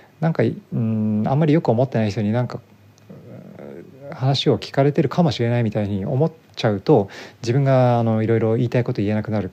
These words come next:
なっていうのがまずあったのと、あともう一つは、えーと、自分の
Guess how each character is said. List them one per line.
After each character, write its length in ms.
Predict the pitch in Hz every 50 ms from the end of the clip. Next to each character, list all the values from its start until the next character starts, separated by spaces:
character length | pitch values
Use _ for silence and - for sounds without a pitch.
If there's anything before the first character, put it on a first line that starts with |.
| - -
な 200 | 120 107 101 95
っ 20 | -
て 100 | - 113
い 40 |
う 20 | 113
の 60 | 107
が 180 | 101 - - - - -
ま 80 | - 113
ず 100 | - 107
あ 60 | 95
っ 40 | - - -
た 120 | - 139
の 100 | 156 151
と、 200 | - - - - - _ _ _ _ _ _ _ _ _ - - - - - - - - - - - -
あ 60 | - 160
と 60 | 165
も 100 | 151 151
う 20 | 147
一 120 | - 165
つ 140 | - - 123
は、 400 | 110 107 104 101 95 95 95 -
え 280 | 107 104 101 98 95 95
ー 40 | 90
と、 520 | - 101 95 92 92 92 90 90 90 98 - - - - - - - _ _ _ _ _ _ _ _ _ _ _ -
自 100 | 113 110
分 100 | 120 151
の 120 | 151 143